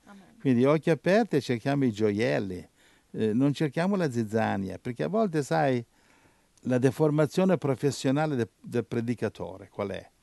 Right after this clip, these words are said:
Speaker 2: Perché a volte il predicatore cade nella fossa dell'orgoglio.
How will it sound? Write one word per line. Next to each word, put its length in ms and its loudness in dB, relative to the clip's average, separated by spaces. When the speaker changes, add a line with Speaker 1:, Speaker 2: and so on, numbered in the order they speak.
Speaker 2:
Perché 400 0
a 40 4
volte 1120 6
il 60 -4
predicatore 680 0
cade 340 0
nella 240 0
fossa 460 0
dell'orgoglio. 800 0